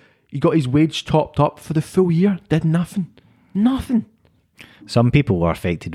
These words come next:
Speaker 2: w-, worse than others, though,
Speaker 1: I
Speaker 2: weren't
Speaker 1: got
Speaker 2: they?
Speaker 1: a pay cut and still worked. <laughs>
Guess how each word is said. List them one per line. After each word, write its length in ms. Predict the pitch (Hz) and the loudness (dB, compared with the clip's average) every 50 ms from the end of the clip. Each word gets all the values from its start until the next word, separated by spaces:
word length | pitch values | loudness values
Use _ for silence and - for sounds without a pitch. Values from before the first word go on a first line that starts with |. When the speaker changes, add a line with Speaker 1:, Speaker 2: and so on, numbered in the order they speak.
| 85 78 | -8 -4
Speaker 2:
w-, 160 | 85 87 - - 95 | -4 -4 -2 -4 -4
worse 300 | 90 87 90 - - - | -4 -2 -2 -2 -2 -4
than 160 | - 85 80 | -4 -4 -2
others, 260 | 82 85 92 95 - | -2 -2 -2 -2 -2
though, 140 | - 104 98 | -2 -2 -2
Speaker 1:
I 60 | 95 | 0
Speaker 2:
weren't 120 | 98 95 101 | 0 0 0
Speaker 1:
got 200 | - 202 - - - | 0 0 -2 -2 0
Speaker 2:
they? 120 | - 175 | 2 2
Speaker 1:
a 20 | 208 | 2
pay 60 | 254 | 2
cut 340 | - - 139 127 - - _ _ _ _ _ - | 2 0 0 0 0 -4 _ _ _ _ _ -8
and 140 | - 302 330 | -6 -6 -6
still 280 | - - - 392 403 415 415 440 453 | -6 -4 -2 2 4 4 4 4 2
worked. 300 | 427 381 - - - - - | 0 -6 -12 -18 -18 -18 -18
<laughs> 0 | - | -16